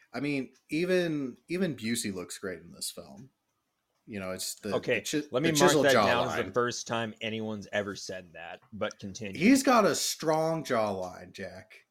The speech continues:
Speaker 1: It is impressive.
Speaker 2: See, ninety percent of the time I hear that, it's from girls commenting on a guy's jawline, like, "Oh, look at his jawline." That's so weird to me. Like, do they just
Speaker 1: Here
Speaker 2: hyper-focus on, like,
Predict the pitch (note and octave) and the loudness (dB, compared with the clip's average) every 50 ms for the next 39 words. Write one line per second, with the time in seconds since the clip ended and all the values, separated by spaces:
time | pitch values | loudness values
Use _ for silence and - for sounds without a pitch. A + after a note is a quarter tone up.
0 | _ _ _ _ _ _ _ - - _ _ - - A2+ A#2 A#2+ A2+ G2+ - - | _ _ _ _ _ _ _ -20 -20 _ _ -12 -8 -6 -4 -4 -4 -6 -6 -6
1 | - C#3+ C3+ C3+ C3 - - F#2+ - - - - - - - - _ _ _ _ | -4 -2 -2 -2 -2 -4 -6 -8 -8 -8 -10 -12 -14 -18 -20 -20 _ _ _ _
2 | _ _ _ _ _ _ _ _ _ _ _ _ _ _ _ _ _ _ _ _ | _ _ _ _ _ _ _ _ _ _ _ _ _ _ _ _ _ _ _ _
3 | _ _ - - - D#3+ D#3+ D#3+ - _ _ _ _ _ _ _ _ _ _ _ | _ _ -10 -6 -4 -2 -2 -4 -6 _ _ _ _ _ _ _ _ _ _ _
4 | _ _ _ _ _ _ _ _ _ _ _ _ _ _ _ _ _ _ _ - | _ _ _ _ _ _ _ _ _ _ _ _ _ _ _ _ _ _ _ -2
5 | C3+ C#3 D3 D#3+ E3+ F3 E3+ - D3+ C3 - F3 D3 C#3+ C3+ A#2+ - - B2 B2 | 2 4 4 6 6 4 4 2 0 -4 -2 -2 0 0 -2 -4 -4 -2 -2 0
6 | B2 A#2+ A2 G#2 - B2 A2+ A2 G#2+ G#2+ G#2 G2+ G2 - - A2+ G#2 F#2+ F2 - | 0 0 -2 -2 -2 -2 -2 0 2 2 2 0 -2 -4 -6 -8 -8 -10 -10 -10
7 | G2 F#2+ G2+ G#2 A2+ A2 - - - A#2 G2+ G2 G#2 G#2 G2+ G2 - G#2+ G2+ G2+ | -8 -8 -6 -4 -4 -4 -6 -8 -8 -8 -6 -6 -6 -6 -6 -6 -8 -8 -6 -6
8 | G2 G2 G2 G2 F#2+ F#2 F2+ - _ _ _ _ _ _ _ _ _ _ _ _ | -6 -6 -8 -8 -10 -12 -16 -20 _ _ _ _ _ _ _ _ _ _ _ _
9 | _ _ _ _ _ - G#2+ F#2+ G#2+ F#2+ F#2 G2 G#2+ G#2+ G2 F#2+ - - A2+ G#2 | _ _ _ _ _ -4 -4 -4 -2 0 2 2 2 0 -2 -6 -6 -4 -4 -2
10 | G#2 G#2+ G#2+ A2 G#2+ G#2+ G#2+ G#2 G#2+ A#2 A#2+ A#2 A#2 A2+ A#2+ A#2 - A#2 A2+ G#2 | -2 -2 -2 -4 -4 -6 -6 -6 -4 -2 0 0 0 0 -4 -6 -6 -6 -6 -6
11 | F#2+ - A#2+ A2+ A2 A2 A2 G#2+ G#2+ - - - - - - C3+ C3 - - - | -6 -4 -4 -2 -2 -2 -2 -4 -6 -10 -14 -20 -20 -2 0 2 2 2 0 2
12 | - D3 D3+ D3+ B2 G#2+ G#2+ A2 A#2 A#2+ A2+ G2+ F2+ - - F#2+ F#2+ F2+ E2+ F2 | 4 4 6 6 4 2 2 2 0 0 0 -2 -6 -8 -10 -12 -12 -14 -14 -14
13 | F2+ G2 F#2+ - _ _ G2 A2+ G#2+ A2 G#2+ F#2+ - _ _ _ A#2+ G#2+ A2 A2+ | -14 -14 -16 -16 _ _ -2 2 2 2 2 0 -4 _ _ _ -4 -2 0 2
14 | B2 C3 C#3 D#3+ C#3+ F#3+ G#3 - A#2 A2+ - A#2+ G#2+ - - G#2+ G#2+ G#2+ - A2+ | 2 2 2 2 2 2 2 2 2 2 0 -2 -4 -4 -4 -6 -6 -6 -8 -8
15 | - - A2 G2+ G2+ G2+ G2 | -6 -6 -6 -6 -6 -6 -8